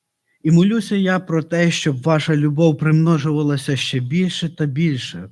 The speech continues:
в пізнанні й усякім дослідженні, щоб ви досліджували те, що краще, щоб чисті та цілі були Христового дня, наповнені плодів праведності через Ісуса Христа на славу,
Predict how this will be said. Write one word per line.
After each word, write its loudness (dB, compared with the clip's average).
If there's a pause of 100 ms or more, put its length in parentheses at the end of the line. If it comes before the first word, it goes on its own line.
в -20
пізнанні -2
й -6
усякім -8
дослідженні, -16 (460)
щоб -4
ви 2
досліджували 0
те, -2
що -6
краще, -12 (400)
щоб -6
чисті 0 (220)
та -2
цілі -2
були -2
Христового -8
дня, -18 (420)
наповнені -2
плодів -4
праведності -10 (240)
через -6
Ісуса -6
Христа -8 (320)
на 0
славу, -6